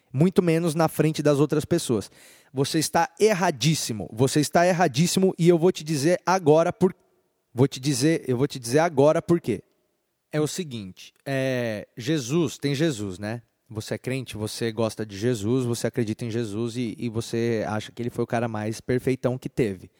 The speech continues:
O, o Jesus, o Jesus,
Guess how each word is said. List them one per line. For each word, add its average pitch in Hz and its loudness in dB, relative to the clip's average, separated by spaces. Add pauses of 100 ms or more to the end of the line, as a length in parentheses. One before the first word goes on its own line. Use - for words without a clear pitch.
(720)
O, 277 2 (120)
o 294 4
Jesus, 190 0 (420)
o 160 2
Jesus, 147 0